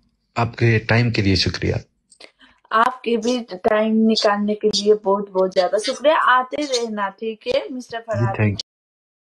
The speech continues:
Speaker 2: माँ, आज हो तो दिन रे। मेरा, मेरा,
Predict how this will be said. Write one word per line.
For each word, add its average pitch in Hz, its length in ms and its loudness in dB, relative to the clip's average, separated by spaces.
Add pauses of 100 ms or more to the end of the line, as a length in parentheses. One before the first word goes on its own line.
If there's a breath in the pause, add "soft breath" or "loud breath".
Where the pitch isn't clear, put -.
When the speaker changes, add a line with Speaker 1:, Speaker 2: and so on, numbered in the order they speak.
(540)
Speaker 2:
माँ, 214 600 -4
आज 214 400 -4
हो 254 120 -6
तो 233 240 -2
दिन 190 520 -4
रे। 190 220 -8 (640)
मेरा, 214 640 2
मेरा, 214 720 -6